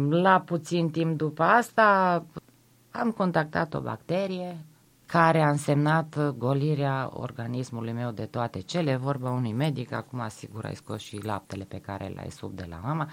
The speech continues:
Are o parte pozitivă că am fost purificată totalmente, dar nu era cazul să mi se mai întâmple și asta. În momentul în care mi s-a pus acest pacemaker care pur și simplu nu mai permite,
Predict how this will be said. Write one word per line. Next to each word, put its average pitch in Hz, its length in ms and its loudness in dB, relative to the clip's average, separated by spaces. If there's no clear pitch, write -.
Are 220 160 -2
o 165 40 0
parte 131 300 -8
pozitivă 98 680 -10
că - 100 -12
am 90 180 -10
fost 92 240 -14
purificată 95 680 -10
totalmente, 117 680 -6
dar 117 180 -4
nu 147 100 2
era 127 240 0
cazul - 360 -2
să - 140 -8
mi 165 80 8
se - 120 -4
mai 101 160 -4
întâmple 98 400 -6
și - 180 -10
asta. 143 300 -4
În 170 140 6
momentul 175 480 6
în 156 60 2
care 151 280 4
mi 135 140 4
s-a 131 160 0
pus 131 240 -4
acest 120 320 -2
pacemaker 113 600 -2
care 110 260 -2
pur 107 220 -8
și 110 120 -6
simplu 107 320 -6
nu 110 120 -2
mai 107 180 -2
permite, 101 840 -6